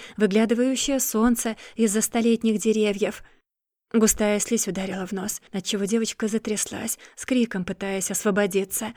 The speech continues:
но вместо спасения рот наполнился грязными сгустками.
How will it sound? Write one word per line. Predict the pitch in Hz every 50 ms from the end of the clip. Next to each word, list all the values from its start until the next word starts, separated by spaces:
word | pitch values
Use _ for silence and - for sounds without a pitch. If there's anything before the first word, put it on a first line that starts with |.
| - - _
но | - 202 208 202 202 202 190 - -
вместо | 196 190 208 208 202 - -
спасения | - - - 202 - - 269 247 233 214 190 202 208 - _ _ _ _ -
рот | 220 220 233 233 -
наполнился | 214 190 185 - 226 220 208 202 202 185 180 - - 196 190 - - -
грязными | 208 - 214 208 196 190 - 196 190 190
сгустками. | 185 180 - 208 196 185 - - - - 190 190 202 214